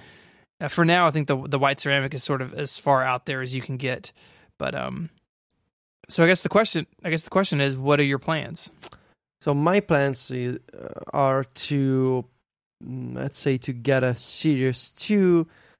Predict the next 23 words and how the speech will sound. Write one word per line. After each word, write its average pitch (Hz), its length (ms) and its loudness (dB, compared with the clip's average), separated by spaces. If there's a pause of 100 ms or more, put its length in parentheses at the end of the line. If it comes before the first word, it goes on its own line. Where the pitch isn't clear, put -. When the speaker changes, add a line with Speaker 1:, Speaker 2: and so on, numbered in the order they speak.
(680)
Speaker 2:
steel 131 920 2 (1300)
with 165 240 2
the 131 80 4
usual 113 380 0
watch - 360 -6
bands. - 480 -4
I 139 200 4
don't 113 260 2
wanna 110 240 0
go 117 140 0
crazy 120 480 0
with 120 180 -2
the, 123 240 -2
you 123 100 -2
know, 120 300 0
these 120 240 -4 (100)
Hermes 123 580 0
ones. 131 380 0
They're 120 280 -2
also 123 400 -6 (100)
quite 127 200 0
expensive. 123 640 0 (880)
I, 147 200 6